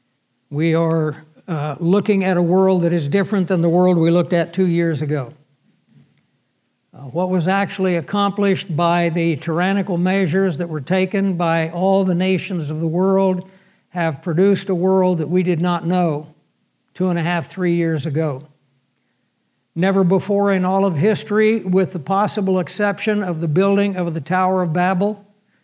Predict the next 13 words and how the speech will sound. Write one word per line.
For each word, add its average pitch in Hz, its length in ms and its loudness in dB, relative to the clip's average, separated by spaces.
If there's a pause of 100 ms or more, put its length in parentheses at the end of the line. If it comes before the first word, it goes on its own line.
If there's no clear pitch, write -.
(140)
has 180 260 0
the 175 160 2
entire 196 520 0
world 202 600 2 (420)
moved 202 520 4
in 185 200 -2
lockstep 180 880 -2
together. 147 520 -4 (960)
And 151 100 -6
this 180 140 0
should 165 240 -4
tell 208 260 2
us 175 420 -2